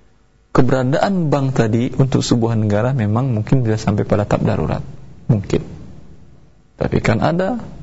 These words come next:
bank yang diatur dengan cara Islami, secara syar'i.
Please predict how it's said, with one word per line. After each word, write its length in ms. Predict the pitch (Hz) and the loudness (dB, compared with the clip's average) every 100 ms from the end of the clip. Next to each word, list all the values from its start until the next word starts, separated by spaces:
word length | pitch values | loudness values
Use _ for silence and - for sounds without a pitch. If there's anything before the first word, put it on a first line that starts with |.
| - - | -18 -2
bank 200 | 127 131 113 | 0 2 0
yang 140 | - - - - - - - - - - | -2 -6 -10 -16 -20 -20 -20 -20 -6 -2
diatur 400 | - - 131 139 | 0 2 2 2
dengan 240 | 107 - | 2 0
cara 160 | - - | 0 0
Islami, 480 | - 180 117 - - - - | 0 0 0 0 -4 -12 -10
secara 240 | - 120 113 | -2 0 0
syar'i. 320 | - - | -4 -6